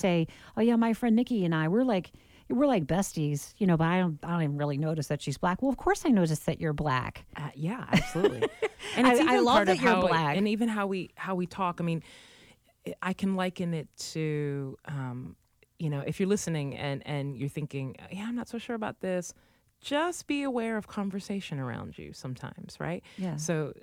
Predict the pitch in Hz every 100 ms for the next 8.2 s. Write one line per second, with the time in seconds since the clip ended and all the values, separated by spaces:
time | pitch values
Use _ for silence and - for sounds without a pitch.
0 | 82 - 165 160 156 156 143 143 143 135
1 | 139 196 254 233 196 196 202 - 190 180
2 | - 208 175 156 - 170 156 - 160 185
3 | - 220 175 190 - 139 127 131 - -
4 | - _ _ _ - 247 254 214 233 226
5 | 208 190 151 131 - - 151 180 _ -
6 | 196 165 139 _ - 208 233 254 196 214
7 | 247 185 135 - 185 160 190 427 - 190
8 | 165